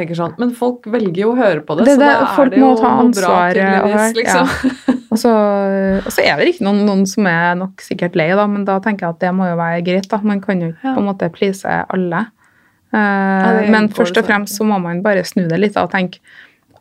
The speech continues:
Speaker 2: «Ok, det er faktisk, det er ikke jeg som er avisa i morgen, men det er en sak
Speaker 1: Mm.
Speaker 2: som jeg har skrevet,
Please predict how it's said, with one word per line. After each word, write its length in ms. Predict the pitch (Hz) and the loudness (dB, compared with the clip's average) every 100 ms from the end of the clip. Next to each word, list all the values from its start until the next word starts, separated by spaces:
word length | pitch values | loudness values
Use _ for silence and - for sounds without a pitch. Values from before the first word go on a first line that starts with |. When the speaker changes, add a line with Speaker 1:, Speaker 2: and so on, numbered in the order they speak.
| - | -6
Speaker 2:
«Ok, 100 | 196 175 175 - | 0 0 0 -2
det 100 | 185 | -2
er 100 | 175 | -2
faktisk, 380 | 175 196 170 170 - | -2 -2 0 -4 -2
det 160 | 190 | -2
er 60 | 170 | -2
ikke 140 | - - | -8 -8
jeg 400 | - 147 151 180 - | -4 0 0 -4 -8
som 160 | - | -4
er 100 | 180 175 | -2 -2
avisa 280 | 170 165 | -4 -2
i 40 | 190 | 0
morgen, 340 | 220 190 190 - - | 2 0 -2 -8 -2
men 380 | 196 190 190 - - | 2 2 0 -6 -6
det 120 | 196 | -2
er 240 | 175 175 - _ _ - | 0 0 -4 _ _ -4
en 220 | 180 170 | -2 -2
sak 500 | - 175 170 - - _ _ - | -2 -4 -6 -14 -20 _ _ -4
Speaker 1:
Mm. 80 | 233 | -2
Speaker 2:
som 140 | 190 | 0
jeg 100 | 170 | 0
har 80 | 170 | -4
skrevet, 380 | - 185 170 | -4 -4 -2